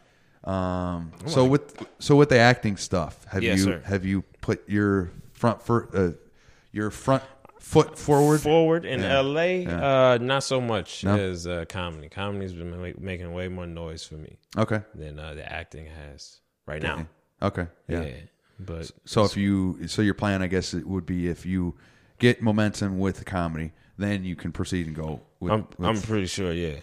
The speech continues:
Speaker 1: Yeah.
Speaker 2: Yeah. 'Cause, like, I go out for auditions. Like, when I was here, I would go out for a lot of auditions for comedic roles, but
Speaker 1: Yeah.
Speaker 2: I would always get the, the serious role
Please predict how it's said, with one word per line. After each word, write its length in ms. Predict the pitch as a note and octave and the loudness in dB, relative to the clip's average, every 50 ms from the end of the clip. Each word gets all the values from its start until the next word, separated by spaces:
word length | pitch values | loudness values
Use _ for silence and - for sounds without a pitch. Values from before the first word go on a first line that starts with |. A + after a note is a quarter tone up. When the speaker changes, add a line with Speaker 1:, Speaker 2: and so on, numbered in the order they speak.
| - - - | -14 -12 -12
Speaker 1:
Yeah. 100 | C2+ C#2 - - _ _ - | -12 -12 -14 -18 _ _ -16
Speaker 2:
Yeah. 180 | D#2 D2 C#2 A#1 - - - _ _ _ _ _ _ - | -14 -14 -14 -16 -18 -20 -20 _ _ _ _ _ _ -18
'Cause, 200 | - F2 E2 D#2+ | -16 -14 -12 -12
like, 180 | D#2 D2 D2+ - - | -12 -12 -12 -8 -6
I 120 | F#2+ G#2 | -6 -6
go 240 | G#2+ G#2 G2 F#2+ F2+ | -4 -6 -6 -4 -4
out 160 | E2+ E2 D#2+ | -4 -4 -6
for 140 | - - E2 C2+ D#2 D#2+ | -8 -12 -12 -10 -10 -10
auditions. 480 | C#2+ C2+ E2 D#2+ - - E2 D#2+ D#2 D2 | -10 -10 -10 -12 -10 -10 -12 -12 -12 -12
Like, 140 | D#2 C#2 D2 | -12 -10 -10
when 100 | D#2+ E2+ | -10 -10
I 80 | F#2+ | -10
was 220 | G2 F2+ E2 D#2+ - | -10 -10 -10 -12 -10
here, 320 | - A2 G#2 F2 C#2+ C#2+ C#2 C#2 | -10 -10 -10 -10 -12 -14 -14 -16
I 20 | D#2 | -16
would 120 | D#2 D#2 | -14 -14
go 100 | E2+ D#2+ | -12 -12
out 160 | D#2 D#2 D2+ | -12 -12 -14
for 80 | - E2 | -14 -14
a 40 | D#2 | -12
lot 120 | D#2 D#2 | -12 -10
of 160 | D2 D2+ D#2 D2 | -10 -12 -12 -12
auditions 400 | D#2+ D#2+ - - D#2 D2+ D2+ - | -14 -14 -16 -16 -18 -18 -18 -18
for 120 | - D2 D2 - - _ _ - | -18 -18 -18 -18 -20 _ _ -18
comedic 380 | - F2+ F2+ F#2 F2+ E2 D#2+ E2 | -14 -10 -8 -6 -6 -8 -8 -10
roles, 440 | E2 E2 E2+ E2+ E2 E2 D#2+ D2+ | -10 -8 -8 -8 -8 -10 -12 -14
but 340 | D2+ G2 - B1+ B1+ C#2 - _ _ _ _ _ - | -18 -18 -18 -18 -20 -20 -20 _ _ _ _ _ -6
Speaker 1:
Yeah. 180 | G2+ F#2+ E2+ D#2+ - | -4 -4 -4 -6 -10
Speaker 2:
I 100 | D#2 D#2+ | -10 -10
would 180 | E2 E2+ E2 D#2+ | -8 -8 -6 -6
always 360 | E2 E2 D#2+ D#2+ D#2+ D#2+ D#2+ | -6 -6 -6 -8 -8 -10 -12
get 280 | E2 F#2+ F2 E2 - - | -12 -12 -12 -14 -14 -14
the, 100 | D2+ D2+ | -16 -16
the 160 | C2 D2+ D#2 | -14 -12 -12
serious 560 | - - A2+ G#2+ G2+ F2+ E2+ D#2 D2 - - | -10 -8 -6 -6 -6 -6 -8 -10 -12 -12 -14
role 300 | D#2 D2 C#2 A1 G1+ - | -14 -14 -14 -16 -18 -20